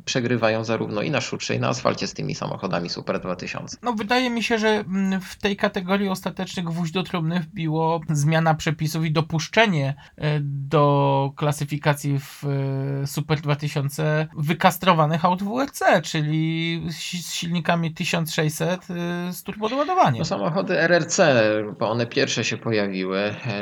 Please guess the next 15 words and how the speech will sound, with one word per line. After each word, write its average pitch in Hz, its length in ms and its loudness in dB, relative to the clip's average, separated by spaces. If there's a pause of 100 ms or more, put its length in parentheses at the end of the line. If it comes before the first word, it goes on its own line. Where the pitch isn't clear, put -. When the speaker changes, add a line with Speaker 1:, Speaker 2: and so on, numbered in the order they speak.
(140)
Speaker 1:
Citroen, 98 640 -2
e, 95 720 -4 (680)
i - 80 -10
Ford, - 480 -2
e, 98 300 -4 (100)
byli 101 280 -6
takimi, 95 640 -6
e, 95 160 -6 (160)
no, 95 200 -4 (1400)
pierwszymi 107 400 0
zespołami, 95 540 -6
które 95 500 -6
wypuściły 98 500 -6
te 90 120 -10
samochody. 95 580 -4